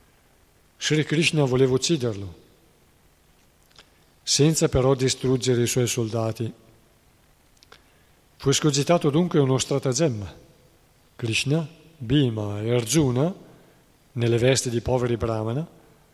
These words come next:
andarono insieme da Jarasandha per chiedergli la carità. Jarasandha non negava mai la carità ai brahmana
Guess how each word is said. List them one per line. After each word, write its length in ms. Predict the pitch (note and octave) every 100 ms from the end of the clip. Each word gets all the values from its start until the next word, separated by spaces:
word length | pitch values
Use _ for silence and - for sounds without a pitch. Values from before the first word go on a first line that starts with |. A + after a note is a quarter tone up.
| _ _ _ -
andarono 460 | B2 C#3+ E3+ E3
insieme 320 | D#3 - E3
da 100 | D3
Jarasandha 680 | C3 C#3+ C#3+ C3 C3+ C3 C3
per 200 | C3+ B2+
chiedergli 500 | - C3 B2 B2 A#2+
la 140 | A#2 A2+
carità. 420 | A2+ G#2 - G2+ _ _ _ _ _ _ _ _ - - _ _ _ _ _ _ _
Jarasandha 960 | A2 A#2 B2+ D3+ C#3 A#2+ A#2 B2 C#3+ - - _ _ _ _
non 160 | A#2+ A#2
negava 340 | B2 C3 B2+
mai 160 | B2+ C3
la 120 | B2+
carità 400 | B2 A#2 A2+ A#2
ai 140 | A#2
brahmana 520 | G#2+ A2+ A2 A2 A2